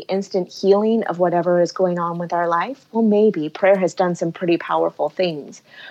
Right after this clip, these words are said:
But more than that, it's that opportunity to walk with God, that opportunity to go with Jesus through the pain and through the struggles that we are experiencing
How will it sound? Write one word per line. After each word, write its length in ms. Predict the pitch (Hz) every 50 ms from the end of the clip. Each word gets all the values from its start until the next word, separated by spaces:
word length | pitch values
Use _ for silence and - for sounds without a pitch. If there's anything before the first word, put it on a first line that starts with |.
| - -
But 160 | - - -
more 420 | 202 196 202 208 214 233 262 285
than 220 | 294 285 254 214 196
that, 260 | 196 185 180 190 -
it's 140 | - 185 -
that 220 | - 202 190 190 -
opportunity 840 | - 196 196 - 202 185 - - 208 196 190 185 170 180 170 170 165
to 200 | - - 180 165
walk 420 | 156 175 175 175 170 165 - - -
with 300 | 175 175 175 170 - -
God, 360 | - 151 139 - - - -
that 160 | 170 165 -
opportunity 920 | - 170 170 - 180 165 - - 185 175 175 170 165 170 160 160 160 165 - - - - - - - -
to 140 | - 190 151
go 260 | - - 175 175 175
with 400 | 170 160 156 180 180 190 196 - - _ -
Jesus 580 | - - 160 147 147 - 139 120 - - - - - -
through 320 | - 185 190 208 220 226 196
the 100 | 214 202
pain 460 | - 180 170 156 151 147 151 151 151 - -
and 240 | 160 160 156 156 -
through 280 | - 185 185 190 196
the 100 | 185 180
struggles 500 | 180 - - 165 160 - 147 139 156 156
that 140 | - 165 -
we 160 | - 160 165
are 120 | 160 156 156
experiencing 800 | 151 - - - 180 170 160 160 160 160 - - 160 160 160